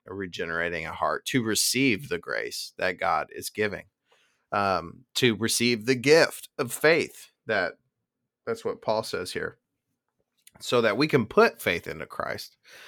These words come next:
'cause we can't even put faith into Christ without receiving the grace from God <laughs> first. I mean, that's,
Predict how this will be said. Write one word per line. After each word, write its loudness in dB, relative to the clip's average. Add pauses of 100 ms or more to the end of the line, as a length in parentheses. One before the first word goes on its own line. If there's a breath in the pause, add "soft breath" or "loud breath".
(240 loud breath)
'cause -6
we 4
can't 6
even 6
put 4
faith 6
into 2
Christ 4
without 6
receiving 6
the 4
grace 8
from -2
God 8 (200)
<laughs> -12
first. 2
I -2
mean, 2
that's, 8